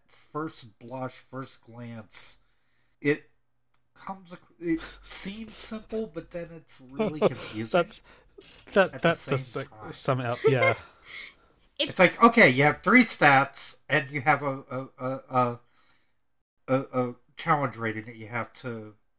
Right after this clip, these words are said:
Speaker 1: beat. Well, how do you beat that? Well, you gotta roll a D twenty, and you take that challenge rating number and multiply. Then it's like, wait, what? You have to multiply by three now? That's where it gets,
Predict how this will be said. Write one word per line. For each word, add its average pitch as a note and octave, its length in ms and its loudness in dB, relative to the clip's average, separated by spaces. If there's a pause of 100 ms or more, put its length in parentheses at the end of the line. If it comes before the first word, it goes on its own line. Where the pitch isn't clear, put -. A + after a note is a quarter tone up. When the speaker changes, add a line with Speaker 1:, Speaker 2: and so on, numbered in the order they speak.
(520)
Speaker 1:
beat. G#2 180 -20 (720)
Well, B2 80 -4
how D3+ 140 6
do D3 80 2
you C#3+ 80 -10
beat C3 260 -14
that? B2+ 360 -4 (220)
Well, B3 240 4
you D#3+ 120 -6
gotta F3+ 160 -4
roll D#3+ 240 -4
a C3+ 40 -10
D C3 280 -16 (180)
twenty, C3+ 440 -14 (280)
and C3 80 -8
you C3 80 -4
take D#3+ 300 -4
that C#3 240 -10
challenge F3+ 420 -12
rating C3 240 -10
number A#2+ 300 -12
and G#2+ 120 -20
multiply. C3+ 420 -10 (440)
Then C#3 320 -2
it's C#3+ 220 -20
like, B2+ 240 -10 (340)
wait, A#2 180 -14 (140)
what? D#3+ 440 -6 (100)
You B2+ 120 -10
have C3+ 200 -14
to A#2+ 100 -18 (220)
multiply D#3 720 -8 (120)
by A#2 180 -12 (340)
three A#2+ 400 -18
now? A3 340 -12 (800)
That's F#3+ 400 4
where E3+ 240 -10
it C#3 80 -16 (140)
gets, - 460 -8